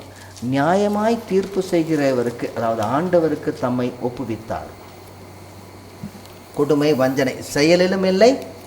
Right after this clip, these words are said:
அவருடைய சொல்லிலும் இல்லை. அவர் பரிசுத்தர். நல்லா நீங்க கவனிச்சு பாருங்க. இப்ப இந்த பகுதி ஆரம்பிக்கும் பொழுது, அதாவது பிலிப்பு ஆரம்பிக்கும் போது என்ன கேட்கிறாரு?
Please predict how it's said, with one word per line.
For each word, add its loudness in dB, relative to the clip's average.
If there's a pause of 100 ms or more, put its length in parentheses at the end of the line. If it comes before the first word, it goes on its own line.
(380)
அவருடைய -4
சொல்லிலும் 2
இல்லை. -4 (140)
அவர் -2
பரிசுத்தர். -8 (1700)
நல்லா 4
நீங்க 8 (140)
கவனிச்சு 4
பாருங்க. 2 (200)
இப்ப 6
இந்த 6
பகுதி 4
ஆரம்பிக்கும் 4
பொழுது, -2
அதாவது 4 (100)
பிலிப்பு 2
ஆரம்பிக்கும் 4
போது 4
என்ன 4
கேட்கிறாரு? 0